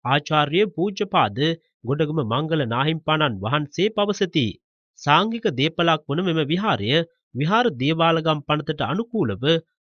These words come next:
අස්කිරි පාර්ශවයේද නිර්දේශ සහිතව බෞද්ධ කොමසාරිස්වරයා විසින් පත් කරන බහරකාර හිමිනමක් යටතේ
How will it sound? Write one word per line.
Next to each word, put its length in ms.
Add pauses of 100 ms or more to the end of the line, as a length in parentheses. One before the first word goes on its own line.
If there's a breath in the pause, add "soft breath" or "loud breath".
අස්කිරි 420
පාර්ශවයේද 720
නිර්දේශ 500
සහිතව 500 (520)
බෞද්ධ 400
කොමසාරිස්වරයා 1000
විසින් 300
පත් 300
කරන 260
බහරකාර 580
හිමිනමක් 580
යටතේ 320